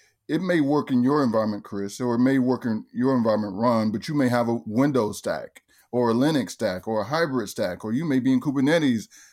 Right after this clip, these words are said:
I have no idea. I can get your feedback, and I lean on my peers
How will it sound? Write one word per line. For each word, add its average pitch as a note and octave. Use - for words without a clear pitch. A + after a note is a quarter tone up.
I C3
have A#2+
no B2+
idea. A#2+
I C3
can F3
get D3+
your A#2
feedback, B2
and C3
I B2
lean D#3+
on C3+
my B2+
peers A#2+